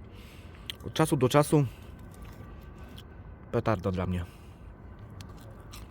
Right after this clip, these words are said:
Także kibeling mamy odhaczony w Holandii.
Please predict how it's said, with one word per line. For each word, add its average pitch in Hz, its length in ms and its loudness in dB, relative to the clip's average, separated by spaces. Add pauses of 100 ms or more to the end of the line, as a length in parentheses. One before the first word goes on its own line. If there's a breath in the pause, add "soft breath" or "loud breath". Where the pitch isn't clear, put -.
(720 loud breath)
Także 110 240 -2
kibeling 147 540 10 (580 loud breath)
mamy 127 180 4
odhaczony 123 580 6 (800 loud breath)
w - 40 -14
Holandii. 143 500 10